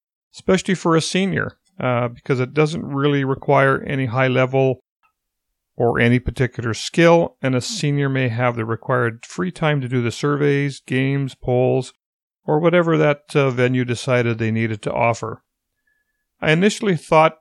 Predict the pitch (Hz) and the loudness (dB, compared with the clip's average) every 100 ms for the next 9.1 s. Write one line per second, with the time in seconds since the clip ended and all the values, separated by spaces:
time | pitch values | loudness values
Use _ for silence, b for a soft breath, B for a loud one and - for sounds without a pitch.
0 | _ 151 135 131 131 131 131 - - 117 | _ 0 2 2 0 0 0 0 -6 -6
1 | - - 147 - 123 135 - - 143 139 | -6 -2 -2 0 -2 -2 -4 0 2 2
2 | 131 117 113 127 127 127 117 113 113 120 | -2 -2 -2 2 0 0 -4 0 0 0
3 | 117 120 117 117 - _ _ _ - - | 0 -2 -2 -4 -8 _ _ _ -8 -2
4 | 123 113 - 139 131 131 131 127 123 - | 0 0 -2 -6 -6 -4 -4 -4 -6 -8
5 | 165 139 135 160 - - - 156 147 143 | -6 -4 -4 -6 -8 -12 -8 -4 0 0
6 | 131 - 139 127 127 127 120 - 131 123 | -2 -2 0 0 -2 -4 -6 -4 -6 -2
7 | 117 113 - 131 120 117 - 143 139 - | -2 -2 -4 -6 -6 -8 -6 -2 -2 -2
8 | 139 - 120 110 - 110 113 185 - - | -6 -4 -6 -6 -8 -4 0 -2 -2 -10